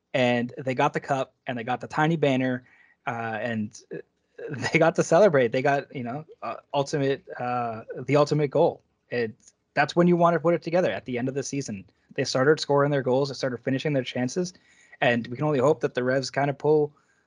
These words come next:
something similar this year, uh, where they start shoring up their back line, they start finishing their chances. I mean,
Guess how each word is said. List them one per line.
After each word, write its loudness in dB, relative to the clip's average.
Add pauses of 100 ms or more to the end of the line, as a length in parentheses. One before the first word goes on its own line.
(160)
something -2
similar 2
this 0
year, -2
uh, -4
where -2
they 2
start 0
shoring 0
up -4
their 0
back 0
line, 0
they -4
start -2
finishing -2
their -2
chances. -4
I -2
mean, -2